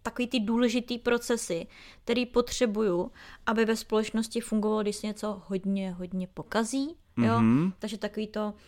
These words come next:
Speaker 1: u nás software, my to bylo třeba konzultantství, že jo, protože děláme hodně často, nebo děláme licencování, tak to jsou ty procesy hlavní, které jako, eh, na čem stojí software van, bych
Speaker 2: Takže
Speaker 1: řekla.
Speaker 2: zaměřit se jako na core toho biznesu,
Speaker 1: Jo,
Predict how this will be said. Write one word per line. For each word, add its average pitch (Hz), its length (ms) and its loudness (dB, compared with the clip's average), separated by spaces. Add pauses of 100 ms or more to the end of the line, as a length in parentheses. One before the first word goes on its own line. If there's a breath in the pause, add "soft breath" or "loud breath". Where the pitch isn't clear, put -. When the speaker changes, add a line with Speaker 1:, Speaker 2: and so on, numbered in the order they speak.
(200 soft breath)
Speaker 1:
u 226 40 2
nás 226 220 2
software, 214 420 -2
my 214 140 2
to 208 120 -6
bylo 196 120 -4
třeba 196 160 -4
konzultantství, 196 840 -2
že 190 80 -4
jo, 175 100 0
protože - 240 -16
děláme 185 240 -2
hodně 185 280 -6
často, 180 480 -10
nebo 175 760 -4 (520 loud breath)
děláme 190 480 -2
licencování, 202 760 0
tak 240 160 -8
to 233 120 -4
jsou 226 160 -2
ty 214 140 -2
procesy - 500 -4
hlavní, 196 340 -2
které 190 200 -4
jako, 190 540 0 (300)
eh, 196 40 -4
na 196 100 -2
čem 196 220 -6
stojí 190 240 -4
software 180 480 -6
van, 160 220 -6 (140)
bych 180 60 -4
Speaker 2:
Takže 131 160 8
Speaker 1:
řekla. 139 140 10
Speaker 2:
zaměřit 151 300 10
se 165 60 8
jako 151 200 8
na 143 100 8
core 151 280 8
toho 143 220 6
biznesu, 110 480 8
Speaker 1:
Jo, 196 100 12